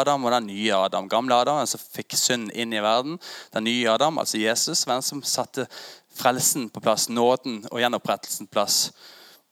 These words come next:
Og den har vi alle sammen. Alle vi mennesker har en syndig natur. Altså ting som på en måte er latent til å gjøre feil.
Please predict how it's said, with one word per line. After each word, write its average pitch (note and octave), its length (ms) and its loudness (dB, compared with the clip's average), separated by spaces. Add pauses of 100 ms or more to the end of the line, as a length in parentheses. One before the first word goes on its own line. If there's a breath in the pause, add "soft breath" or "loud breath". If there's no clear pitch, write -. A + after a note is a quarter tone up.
(420)
Og D3 80 2
den F#3+ 240 4
har G3 320 6
vi B2+ 80 4
alle D#3 300 4
sammen. C3 400 2 (180)
Alle F#3 320 6
vi D#3 80 4
mennesker B2 480 2 (880)
har D3 320 4 (480 loud breath)
en B2+ 160 -2
syndig C#3+ 480 2
natur. A2 320 2 (320 loud breath)
Altså C3 240 -2
ting F3+ 240 0
som B2 240 0
på A#2+ 60 -6
en - 20 2
måte B2 160 4
er A#2+ 80 0
latent - 560 0
til - 160 0
å A2+ 80 4
gjøre A#2+ 320 2
feil. G#2 340 2